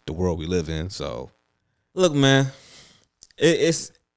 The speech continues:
Speaker 2: it's just disgusting all the way around.
Speaker 1: Yeah, exactly. So
Speaker 2: Any way you call it. Like, when the Black Lives Matter was in our face a lot. But again, all that was happening in the midst of the Trump calling the coronavirus the China flu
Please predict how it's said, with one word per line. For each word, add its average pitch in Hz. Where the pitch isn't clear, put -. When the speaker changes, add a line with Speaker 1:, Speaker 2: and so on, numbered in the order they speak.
Speaker 2:
it's 151
just 131
disgusting 131
all 120
the 123
way 120
around. 120
Speaker 1:
Yeah, 113
exactly. 98
So -
Speaker 2:
Any 151
way 139
you 143
call 131
it. 123
Like, 127
when 131
the 131
Black 135
Lives 147
Matter 139
was 139
in 131
our 135
face 131
a -
lot. 127
But 135
again, 135
all 143
that 143
was 139
happening 143
in 127
the 131
midst 139
of 131
the 123
Trump -
calling 143
the 135
coronavirus 131
the 135
China 156
flu 101